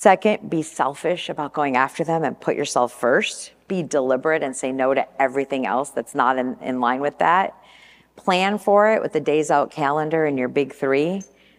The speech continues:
Make appointments with yourself so you can get it done at the gym or with your family or whatever it is. Get great at task switching and being efficient.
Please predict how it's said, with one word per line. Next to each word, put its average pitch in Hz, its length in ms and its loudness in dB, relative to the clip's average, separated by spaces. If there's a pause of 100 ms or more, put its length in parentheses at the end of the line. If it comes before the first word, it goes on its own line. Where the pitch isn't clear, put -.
Make 170 240 4
appointments 180 580 -2
with 180 120 -8
yourself 185 440 0
so - 120 -4
you 139 160 -2
can 156 220 -6
get 139 160 0
it 135 160 0
done 143 300 0
at 143 100 -8
the 127 80 -4
gym 127 420 -2
or 139 80 0
with 131 200 0
your 123 100 0
family 135 480 -2
or 123 100 2
whatever 135 440 2
it 127 100 2
is. 139 380 0 (320)
Get 175 240 0
great 156 420 2
at - 180 0
task 143 440 -2
switching 175 420 -2
and 147 140 -4
being 135 220 -2
efficient. 170 600 -6